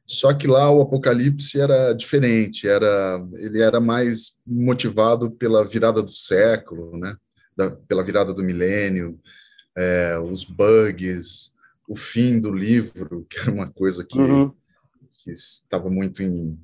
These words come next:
Speaker 1: em voga naquele período. E, mas nos últimos tempos, é, sei lá, de dois mil e treze pra cá, talvez, ou dois mil e dezesseis, não sei bem, é,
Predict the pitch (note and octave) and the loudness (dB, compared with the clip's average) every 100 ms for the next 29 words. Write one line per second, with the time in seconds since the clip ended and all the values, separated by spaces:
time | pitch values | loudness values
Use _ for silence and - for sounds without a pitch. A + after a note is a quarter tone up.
0 | _ G2 F#2 E2+ F#2+ G#2 F#2 F2 F2+ F#2+ | _ -8 -8 2 6 6 4 -4 -4 -4
1 | G#2 F#2 F#2 E2+ E2 _ - - - - | -2 0 0 -2 -10 _ -20 -20 -20 -20
2 | - _ _ - C3+ C#3+ C#3 D#3 D#3+ E3+ | -20 _ _ -4 2 4 4 4 2 0
3 | D#3 F#3 D#3+ C#3+ - D3+ F3 D#3 C#3 G#2+ | 0 2 2 0 0 2 2 2 -2 -8
4 | G2+ G2 - - - G#2 G#2 G#2 G2+ G2 | -12 -12 -8 -8 -4 2 4 6 4 4
5 | F#2+ F#2+ - _ _ A#2+ A#2 A2+ G2+ F#2 | 0 -4 -12 _ _ -2 2 2 2 0
6 | G#2+ G#2 G#2+ A2 - A2 B2 A#2+ G2 G2 | -2 0 2 2 2 2 4 2 0 -4
7 | F2+ - - A2+ G#2 F#2+ F2+ F2 G#2+ G#2 | -10 -4 0 2 2 -2 -6 -4 -2 -2
8 | G2 F#2 - G2 F2+ F#2 F#2+ D#2+ D2 - | -2 -6 -4 -6 -4 -8 -8 -10 -8 -6
9 | G2 G2+ F2+ F2 E2 - F2+ E2 G2+ G#2+ | -4 -2 -4 -8 -12 -10 -10 -8 -6 -6
10 | G#2+ _ - - - - _ _ _ _ | -10 _ -20 -20 -20 -20 _ _ _ _
11 | _ _ _ _ G#2 G2+ G2 F#2+ F#2 | _ _ _ _ -6 -2 0 -2 -2